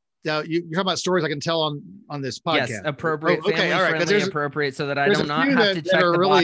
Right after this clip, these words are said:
Speaker 2: box that says explicit content. Do
Speaker 1: Yeah, there's
Speaker 2: not.
Speaker 1: some that are truly classic, but I,
Speaker 2: <laughs>
Speaker 1: mm, yeah, no.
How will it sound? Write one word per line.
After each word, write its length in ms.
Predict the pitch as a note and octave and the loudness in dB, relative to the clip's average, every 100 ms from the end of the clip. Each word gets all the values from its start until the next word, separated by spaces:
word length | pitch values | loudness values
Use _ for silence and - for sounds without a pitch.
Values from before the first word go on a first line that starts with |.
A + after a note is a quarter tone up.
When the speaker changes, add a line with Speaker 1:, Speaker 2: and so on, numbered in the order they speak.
| D3 | 2
Speaker 2:
box 0 | |
that 80 | C3+ | -4
says 280 | D#3 C3+ G#2+ | -6 -6 -6
explicit 640 | C3+ - - C#3 C#3 C3+ | -10 -10 -10 -8 -6 -6
content. 540 | - C3+ B2 B2+ G#2+ - | -4 -6 -6 -8 -10 -8
Do 100 | C3+ | -4
Speaker 1:
Yeah, 160 | F3 | 0
there's 180 | F3 G3 | 2 2
Speaker 2:
not. 60 | - | 2
Speaker 1:
some 180 | A#3+ A3 | 0 -2
that 100 | G3 | -2
are 120 | F3+ | -4
truly 200 | G3+ G3 | 0 0
classic, 480 | F3 - E3 C#3+ C#3 | 0 -4 -4 -4 -8
but 140 | B2+ C#3 | -6 -4
I, 200 | C3+ C#3 | -4 -6
Speaker 2:
<laughs> 340 | D#3 D3+ C#3+ | -10 -16 -12
Speaker 1:
mm, 440 | D#3+ E3 D#3 D#3+ D3+ | -10 -8 -6 -6 -6
yeah, 180 | C3 B2 | -8 -10
no. 140 | B2 | -14